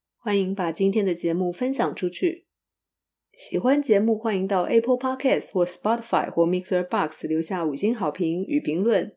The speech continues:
任何建议或反馈都欢迎写信给向日葵。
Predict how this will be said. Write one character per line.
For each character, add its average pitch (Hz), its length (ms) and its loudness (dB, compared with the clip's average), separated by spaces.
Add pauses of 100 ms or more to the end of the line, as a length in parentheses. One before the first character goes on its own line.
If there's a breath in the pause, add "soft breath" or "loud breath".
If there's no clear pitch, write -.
(140)
任 175 220 -2
何 170 140 4
建 214 280 2
议 202 140 4
或 196 160 2
反 160 240 -2
馈 180 220 0
都 175 120 2
欢 175 160 -2
迎 170 140 -2
写 165 180 -2
信 233 220 -2
给 156 100 -2
向 202 220 -2
日 190 100 4
葵。 170 520 0